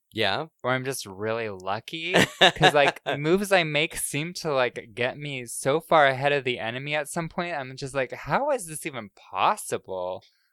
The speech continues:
Speaker 2: Like, is it supposed to be this easy?" And I didn't choose, like, there are three difficulties. I chose the regular difficulty 'cause I didn't wanna, like, skim through it, but I was like, "I want a challenge, but maybe I need, like, a real challenge." I don't know.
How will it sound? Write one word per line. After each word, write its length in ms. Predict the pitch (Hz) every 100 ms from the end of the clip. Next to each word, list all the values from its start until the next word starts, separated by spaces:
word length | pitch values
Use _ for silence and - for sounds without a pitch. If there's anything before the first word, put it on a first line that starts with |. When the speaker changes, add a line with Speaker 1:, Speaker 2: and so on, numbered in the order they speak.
| -
Speaker 2:
Like, 300 | 143 131 - _ _ _ _ -
is 100 | 151
it 120 | 202
supposed 360 | - - 143 170
to 40 |
be 120 | 196 196
this 200 | 165 -
easy?" 360 | 143 151 180
And 120 | 143 135
I 80 |
didn't 340 | 135 190 214 143
choose, 500 | - 165 208 151 143
like, 180 | 135 135
there 100 | 143
are 20 |
three 240 | - 170 165
difficulties. 560 | 156 143 - 131 127
I 100 | 135
chose 300 | 139 147 117 - _
the 100 | 120
regular 400 | 110 120 120 113
difficulty 760 | 101 110 95 - 92 - 98 104 - _ _ _
'cause 140 | 120
I 80 | 131
didn't 180 | 135 127
wanna, 180 | 120 117
like, 200 | 107 -
skim 420 | - - 127 113
through 340 | - 110 113
it, 200 | 98 101 _
but 260 | 110 104 87
I 240 | 110 110
was 120 | 113 107
like, 280 | 110 - _ -
"I 140 | 143
want 260 | 139 147 123
a 60 |
challenge, 760 | 104 - 156 180 123 104 110 - _ _ _ _ _
but 100 | 101
maybe 280 | 110 147 165
I 80 |
need, 160 | 120 110
like, 140 | 101 -
a 80 | 92
real 300 | 90 120 139
challenge." 680 | 131 92 90 90 98 - - _
I 100 | 117
don't 120 | 113 110
know. 180 | 90